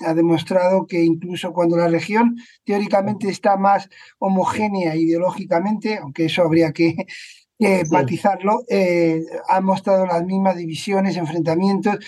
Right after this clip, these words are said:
Speaker 1: y la incapacidad para presentar una lista, eh,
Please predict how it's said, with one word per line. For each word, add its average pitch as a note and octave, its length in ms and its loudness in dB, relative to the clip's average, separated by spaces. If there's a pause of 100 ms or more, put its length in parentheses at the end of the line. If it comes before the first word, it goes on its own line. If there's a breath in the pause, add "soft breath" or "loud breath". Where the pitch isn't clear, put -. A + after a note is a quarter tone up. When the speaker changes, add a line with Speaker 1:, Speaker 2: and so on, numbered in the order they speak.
(220 loud breath)
Speaker 1:
y F#3 120 -4
la F3 100 2
incapacidad F3 720 0
para F3 440 2 (400)
presentar F3 480 -2
una E3+ 240 0
lista, E3 520 -2 (400 loud breath)
eh, D#3 300 -6